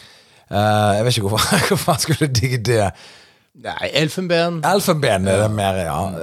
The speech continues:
Speaker 1: Elfen, de skal lages av utrydningstruende, altså, dy-, dyr, utrydningstruet dyr har lagd båten.
Speaker 2: Mm.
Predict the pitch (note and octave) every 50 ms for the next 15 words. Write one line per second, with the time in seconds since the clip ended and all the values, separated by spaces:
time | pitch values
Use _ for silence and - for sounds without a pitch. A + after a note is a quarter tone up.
0 | - B2+ B2+ A#2 B2+ G#2+ G2+ G#2+ F#2 B2+ A#2 A2+ A2 G#2+ A2 A#2+ B2 C#3 A#2 -
1 | - G#2 G#2 G2+ G#2+ B2 B2 - A2 G2+ G2 F#2+ F2+ E2+ - E2+ F2 E2+ E2+ E2
2 | D#2+ D#2+ D#2 D#2+ D#2+ D#2+ D#2 D#2 C#2 C2+ B1 B1 G#2+ C3+ C#3 C3+ B2 B2 - -
3 | - - - - D3 G3+ G#3+ G#3 F#3+ E3 - - G#3 G#3 A3 G#3 - C#3+ C#3+ C3
4 | A#2+ A#2 A#2+ A#2+ G#2+ - - - B2+ B2 A#2 A2+ F2 F#2 C3+ D#3 F#3+ A#3 - -
5 | - G#2+ A#2 A#2+ A#2 A2+ G2+ F2+ E2 F2 E2 D2 - - - - A#2 C3 C3+ G#2+
6 | E2 C2+